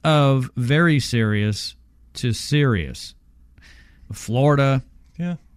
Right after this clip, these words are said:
Speaker 2: it's actually pretty much in the middle of that.
Speaker 1: Mm-hmm.
Speaker 2: Very serious.
Speaker 1: Yeah.
Speaker 2: You can kinda see why, though. And now looking at this map, it's where there's a lot of humidity.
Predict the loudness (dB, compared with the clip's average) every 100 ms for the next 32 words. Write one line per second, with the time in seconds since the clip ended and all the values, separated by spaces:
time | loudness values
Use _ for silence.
0 | -16 -14 -12 -10 -12 -10 -10 -8 -8 -6
1 | -6 -4 -6 -6 -8 -6 0 2 2 0
2 | -4 -8 -8 -8 -10 -12 -2 0 2 -2
3 | _ _ -2 0 0 0 2 0 2 2
4 | 2 2 0 0 0 2 2 2 0 0
5 | 0 0 0 0 -4 -6 -2 2 4 2
6 | 0 0 0 0 0 0 2 2 0 -2
7 | -6